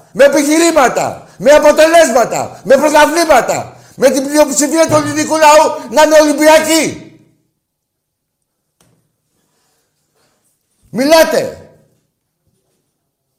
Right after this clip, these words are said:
Περίμενε, μωρέ, κι εσύ. Ας περιμένουνε. Ήρθα να σας κόψω για άλλη μια φορά τη γλώσσα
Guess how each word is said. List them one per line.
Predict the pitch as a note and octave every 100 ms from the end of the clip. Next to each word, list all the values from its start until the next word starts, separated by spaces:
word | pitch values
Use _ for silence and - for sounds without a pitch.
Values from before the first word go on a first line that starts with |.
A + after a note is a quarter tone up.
| _ _
Περίμενε, | D#3+ G3 G#3 E3+
μωρέ, | D3+ D3+
κι | D3
εσύ. | - E3+ - - _ _
Ας | - F3+
περιμένουνε. | G3 A3+ A3+ A3 D#3 A2 D2 - _ _ _ _ _ _ _ _ _ _ _ _ _ _ _ _ _ _ _ _ _ _ _ _ _ _ _ _ _ _ _ _ _ _
Ήρθα | D3 D#3 D#3+
να | D#3
σας | C3+ A#2+
κόψω | D#3 C3 C3+
για | B2
άλλη | C3
μια | B2 B2
φορά | B2 A#2
τη | A#2+
γλώσσα | G2+ F#2 G2+ - A#2+ A#2+